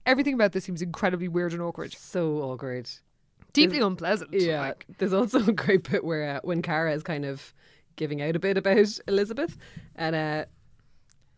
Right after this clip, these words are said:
Speaker 2: she's kind of, like, reassuring Jess that, you know, "Oh, you're always so great at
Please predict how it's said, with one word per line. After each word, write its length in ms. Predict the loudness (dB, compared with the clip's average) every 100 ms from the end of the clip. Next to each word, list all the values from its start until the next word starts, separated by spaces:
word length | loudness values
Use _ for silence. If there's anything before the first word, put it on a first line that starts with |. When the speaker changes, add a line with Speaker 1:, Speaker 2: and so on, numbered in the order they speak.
| _ _ -10
Speaker 2:
she's 220 | -6 -4
kind 180 | 0 0
of, 60 | 2
like, 140 | 2
reassuring 520 | 0 -2 0 2 2
Jess 260 | 2 0 0
that, 160 | -2 0
you 80 |
know, 100 | 0 2
"Oh, 80 | 4
you're 180 | 4
always 200 | 4 2
so 120 | 2 -2
great 280 | 0 0
at 200 | -2 -4